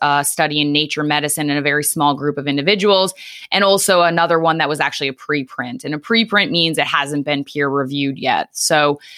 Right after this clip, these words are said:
um, ultimately, though, these studies, as you would expect, garnered a lot of press coverage, uh, reporting these very buzzworthy headlines saying that, you know,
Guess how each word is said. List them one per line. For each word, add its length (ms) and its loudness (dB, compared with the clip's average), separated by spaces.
um, 280 2
ultimately, 500 2
though, 260 2
these 220 -2
studies, 440 0
as 140 -6
you 60 -4
would 100 -2
expect, 460 -4
garnered 320 0
a 60 -2
lot 160 0
of 100 -20
press 240 0
coverage, 800 0
uh, 360 2
reporting 600 -2
these 420 -6
very 280 4
buzzworthy 720 2
headlines 580 0
saying 340 0
that, 360 0
you 100 -10
know, 300 -2